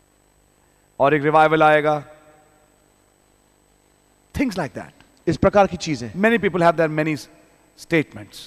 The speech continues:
Speaker 2: कई लोगों के अपनी-अपनी बातें हैं।
Speaker 1: I don't want to go to any of them as such.
Speaker 2: मैं उनमें से किसी के पास, किसी बातों पर नहीं जाना चाहता।
Speaker 1: I want to stay with that vision.
Speaker 2: मैं उस दर्शन के साथ बने रहना चाहता हूं।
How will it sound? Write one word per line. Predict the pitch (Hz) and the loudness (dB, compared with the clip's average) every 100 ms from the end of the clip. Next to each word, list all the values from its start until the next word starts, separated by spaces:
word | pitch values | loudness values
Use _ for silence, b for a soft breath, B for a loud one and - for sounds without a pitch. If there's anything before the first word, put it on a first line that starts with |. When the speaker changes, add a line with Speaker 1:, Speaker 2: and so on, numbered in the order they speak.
| - - | -10 0
Speaker 2:
कई | 170 | 4
लोगों | 185 175 | 4 4
के | 190 | 2
अपनी-अपनी | 190 175 196 185 170 | 2 2 2 2 0
बातें | 151 165 160 143 | 2 2 2 -4
हैं। | 131 117 _ _ 185 | -6 -12 _ _ 4
Speaker 1:
I | |
don't | 208 196 | 6 4
want | 180 165 | 2 0
to | 143 | -2
go | 165 156 | -2 -2
to | 156 - _ _ _ _ - | -8 -10 _ _ _ _ -2
any | 202 208 | 0 2
of | 156 135 | 0 0
them | 147 139 | -4 -2
as | 139 - | -4 -4
such. | 113 - - _ | -8 -10 -20 _
Speaker 2:
मैं | 127 | -2
उनमें | 165 175 165 | 0 0 -2
से | 175 | -2
किसी | 180 180 | -4 -2
के | 170 | 0
पास, | - 160 - - - | 2 0 -2 -10 -6
किसी | 165 | -2
बातों | 165 160 165 | 2 2 2
पर | 160 | -2
नहीं | |
जाना | 147 139 | -2 -4
चाहता। | 131 123 117 | -6 -8 -2
Speaker 1:
I | 190 | 4
want | 240 226 | 6 4
to | - | 4
stay | 208 196 | 4 4
with | 160 | 4
that | 139 127 | 0 -4
vision. | 135 117 - - 123 | -8 -10 -14 -14 2
Speaker 2:
मैं | 185 | 4
उस | 208 | 4
दर्शन | - 175 185 | 4 0 -2
के | 185 | -6
साथ | 180 175 | -2 -2
बने | 143 143 | 0 0
रहना | 135 131 | -2 -4
चाहता | - 110 107 | -8 -10 -10
हूं। | 92 | -14